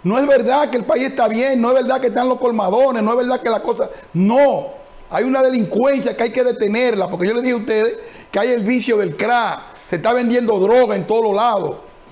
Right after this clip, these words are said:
la gente fumando, la gente, una situación difícil, no le están sacando de la sangre, están haciendo niños con cocaína en la sangre. O sea, se ha metido el consumo de droga en el país, es la verdad. Vincho Castillo, hace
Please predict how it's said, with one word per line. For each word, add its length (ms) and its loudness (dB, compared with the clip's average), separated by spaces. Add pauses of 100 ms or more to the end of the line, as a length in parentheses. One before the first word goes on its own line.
(120)
la 140 -2
gente 640 -4
fumando, 840 -2 (220)
la 180 -2
gente, 680 -4
una 120 -2
situación 440 -2
difícil, 420 -2
no 80 2
le 60 4
están 180 -4
sacando 420 0
de 60 0
la 140 -2
sangre, 400 -2
están 240 -2
haciendo 280 -2
niños 300 0
con 140 -2
cocaína 380 -2
en 60 -2
la 100 -2
sangre. 500 -4 (440)
O 60 -20
sea, 140 -2
se 100 -4
ha 80 0
metido 420 0
el 80 -4
consumo 460 -2
de 140 0
droga 400 2
en 80 -4
el 100 -2
país, 640 -2 (460)
es 160 0
la 160 0
verdad. 680 0 (240)
Vincho 400 -2
Castillo, 560 -2
hace 340 -4